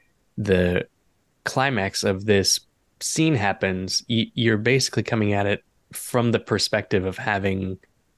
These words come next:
been, uh, y-, you know, in-, inhabiting this person, playing as this person, and having that person be your whole viewpoint. And so they did a really good job recreating that here by keeping the,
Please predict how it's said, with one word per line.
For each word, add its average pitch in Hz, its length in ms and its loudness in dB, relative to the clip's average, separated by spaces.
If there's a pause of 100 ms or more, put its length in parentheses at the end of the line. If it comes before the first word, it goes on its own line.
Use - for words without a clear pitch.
(320)
been, 101 500 2 (380)
uh, 165 220 -2 (540)
y-, - 200 -10
you 117 120 0
know, 95 320 -2
in-, 110 300 0
inhabiting 110 600 -2
this 90 160 -4
person, 87 320 -4
playing 107 300 0
as 98 160 0
this 101 160 0
person, 104 340 -2
and 92 100 -4
having 98 220 -2
that 98 160 -2
person 101 360 -2
be 104 120 0
your 98 180 4
whole 98 200 4
viewpoint. 101 560 -2 (240)
And 110 160 -2
so 101 420 2 (300)
they - 80 0
did 117 140 2
a 110 40 0
really 120 200 2
good 110 180 -4
job 104 380 2 (300)
recreating 101 640 2
that 95 140 -2
here 98 180 0
by 95 160 0
keeping 92 600 -2 (640)
the, 95 260 0